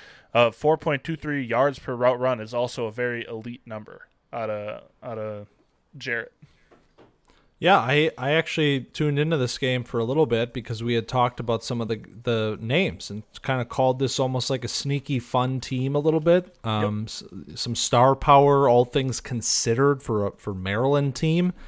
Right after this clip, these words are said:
Speaker 2: Um, so yeah, I was watching Jarrett, watching Dante Demas, and, and Jarrett stole the show in this one.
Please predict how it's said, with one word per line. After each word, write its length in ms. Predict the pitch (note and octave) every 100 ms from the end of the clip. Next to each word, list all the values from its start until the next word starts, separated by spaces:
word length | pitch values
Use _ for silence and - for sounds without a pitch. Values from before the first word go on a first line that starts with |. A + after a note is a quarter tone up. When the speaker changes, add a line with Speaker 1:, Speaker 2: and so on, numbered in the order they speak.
| - - - - A#2+
Speaker 2:
Um, 320 | A#2+ A#2+ A#2+
so 140 | -
yeah, 200 | C3 F3
I 20 |
was 160 | G#2+ G#2
watching 400 | C3 B2+ - B2
Jarrett, 420 | A#2 B2+ D3+ D#3
watching 360 | A#2 A2 - A#2+
Dante 440 | A#2 A#2+ A#2 B2
Demas, 480 | A2 A2+ C3 E3+ -
and, 160 | C3 B2+
and 180 | B2
Jarrett 380 | A#2 A#2 D3+ E3
stole 260 | - D#3+ D#3+
the 60 |
show 300 | D#3+ D3 F#3+
in 60 | G3+
this 200 | C3+ -
one. 240 | A#2 A#2+